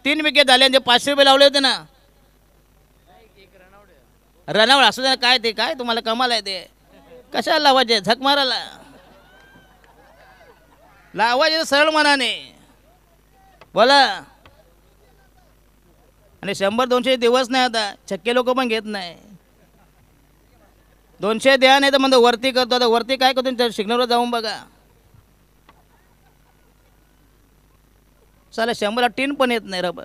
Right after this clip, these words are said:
बिअरचा. नवीन फलंदाज लावायचे, सरळ म्हणून लावायचे आणि म्हणतो धाब्याचे मालक. अरे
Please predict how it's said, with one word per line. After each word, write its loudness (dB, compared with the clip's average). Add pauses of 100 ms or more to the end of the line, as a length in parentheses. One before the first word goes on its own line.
बिअरचा. -8 (1500)
नवीन 4
फलंदाज 2 (1400)
लावायचे, 0
सरळ 2
म्हणून 2
लावायचे 2 (600)
आणि -4
म्हणतो -2
धाब्याचे 4
मालक. -4 (2250)
अरे -6